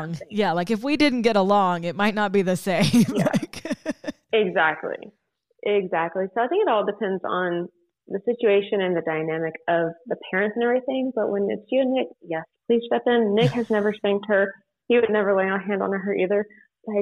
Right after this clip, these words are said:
Speaker 1: do appreciate when he even pipes up and he was like, "You do not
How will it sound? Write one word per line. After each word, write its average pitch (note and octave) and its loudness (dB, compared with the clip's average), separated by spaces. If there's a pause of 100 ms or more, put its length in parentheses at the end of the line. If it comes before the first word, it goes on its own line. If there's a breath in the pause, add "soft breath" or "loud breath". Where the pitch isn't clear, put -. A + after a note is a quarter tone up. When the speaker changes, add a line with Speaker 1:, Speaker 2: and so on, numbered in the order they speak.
Speaker 1:
do A3 2
appreciate G3 -2
when F3 -4 (140)
he G3+ 0 (200)
even E3 0 (100)
pipes - 0 (100)
up F3 -2
and E3+ 0
he F3+ -2
was D3+ -6
like, D3 -2
"You F3+ 0
do D#3+ 0
not - -4